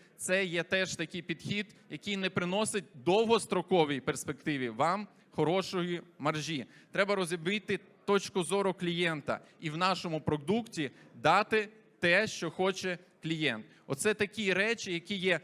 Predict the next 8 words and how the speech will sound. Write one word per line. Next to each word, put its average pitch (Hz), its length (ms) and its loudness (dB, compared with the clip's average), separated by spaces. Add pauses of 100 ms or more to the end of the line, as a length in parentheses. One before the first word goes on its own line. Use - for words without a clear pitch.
(180)
відмінні 175 680 0
від 165 260 -4
традиційного 170 520 -4
підходу. 196 540 -2 (220)
І 170 120 -6
знову 196 240 -2
ж - 80 -10
таки, 147 340 -6